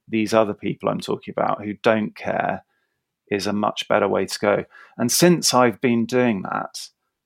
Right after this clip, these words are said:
I really try not to worry about, you know, how well I'm doing and this and that.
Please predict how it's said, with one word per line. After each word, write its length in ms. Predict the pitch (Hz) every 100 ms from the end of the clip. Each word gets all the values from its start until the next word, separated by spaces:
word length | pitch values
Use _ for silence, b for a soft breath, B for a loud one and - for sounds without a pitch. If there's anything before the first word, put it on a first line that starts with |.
| -
I 60 | 123
really 420 | 131 160 151 123
try 340 | - 139 131
not 220 | 127 - -
to 140 | 107
worry 420 | 98 113 117 110
about, 440 | 104 104 98 101 -
you 100 | 110
know, 180 | 95 90
how 300 | - 113 104
well 260 | 104 104 101
I'm 200 | 98 98
doing 380 | 101 101 98 98
and 140 | 101
this 220 | 101 -
and 120 | 98
that. 360 | 110 98 - -